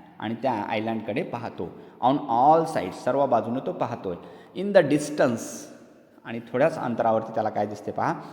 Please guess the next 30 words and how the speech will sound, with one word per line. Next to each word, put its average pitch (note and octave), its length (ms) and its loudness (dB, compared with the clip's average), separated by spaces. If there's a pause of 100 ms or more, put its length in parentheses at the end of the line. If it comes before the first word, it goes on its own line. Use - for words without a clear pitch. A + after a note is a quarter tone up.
(160)
"I C#3+ 100 6
could D#3+ 280 0
see D3 320 0 (460)
something F#3+ 300 -2
white E3 720 0
and F#3 80 -2 (100)
decided G3 400 -2 (120)
to G3+ 60 -4 (220)
find F3+ 280 4
out G3+ 140 2
it." - 400 -6
बघा, F#2+ 140 -6 (880)
व्हाईट C#3 800 0
त्यानं C3+ 200 0
काहीतरी D3+ 500 0
पाहिलेलं C3 380 0
आहे, B2 220 2
"I - 20 -2
could D#3 200 -4 (140)
see G3 120 -4 (100)
something C#3+ 460 -4
white B2+ 420 -2
and C#3+ 160 0
decided A#2+ 420 2 (640)
to G#3 40 0
find F#3 580 0
out C#3+ 240 6 (800)
what G3 240 6
it G3+ 160 -4
was." C3+ 260 6